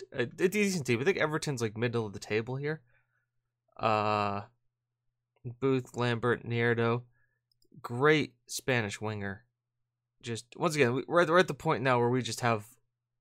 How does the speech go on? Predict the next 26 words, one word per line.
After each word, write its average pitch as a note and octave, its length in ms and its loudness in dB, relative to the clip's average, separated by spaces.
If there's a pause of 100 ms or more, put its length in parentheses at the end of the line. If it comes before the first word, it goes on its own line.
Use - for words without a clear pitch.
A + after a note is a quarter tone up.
(140)
we B2+ 200 -4
just A2+ 200 -6
buy A#2+ 200 6
whatever A2+ 240 4
top - 280 -2
talent G2+ 280 -4
we G2+ 80 -6
want. B2+ 360 0 (1300)
Beshkov, C3 680 2 (140)
who A2+ 200 -4
is G2+ 340 0
just - 360 -8
a G2 320 -6
killer B2+ 460 -2 (460)
Austrian, A2+ 760 -2 (360)
uh, G2+ 220 -4
midfielder. A#2+ 640 -2
He's A#2 160 -6
our G#2+ 120 2
advanced G#2+ 440 -4
playmaker. A2+ 580 -4
He A#2 60 -8
gets G#2+ 220 -6
forward, A#2+ 500 -2
where G2+ 80 -4
Hamilton A#2+ 640 -6